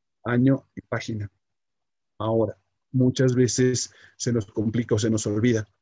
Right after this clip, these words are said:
Para eso utilizamos estos gestores. Y yo voy a venir acá,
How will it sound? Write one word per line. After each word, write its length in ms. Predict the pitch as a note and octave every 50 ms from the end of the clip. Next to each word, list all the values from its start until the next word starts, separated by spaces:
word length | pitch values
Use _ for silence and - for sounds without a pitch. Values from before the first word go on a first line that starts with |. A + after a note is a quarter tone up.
| _ _ _
Para 220 | - A2 A#2 A#2+ A#2+
eso 180 | A#2+ - C3+
utilizamos 560 | C3+ - A#2+ A#2+ G#2+ - A#2 A#2 A#2 G#2+ -
estos 280 | A2+ G#2 - A2+ - -
gestores. 600 | - G2+ - - A#2+ A#2+ A2+ G#2 - - - - _ _
Y 120 | - G#2+ G#2
yo 200 | A2 A2 A2 A2
voy 340 | A2 G#2 A2 A2 G#2+ A2 A#2
a 100 | A#2+ - -
venir 240 | G#2+ G2+ G#2 G#2 G#2
acá, 540 | G2+ G2+ - _ - G#2+ G#2+ B2 - -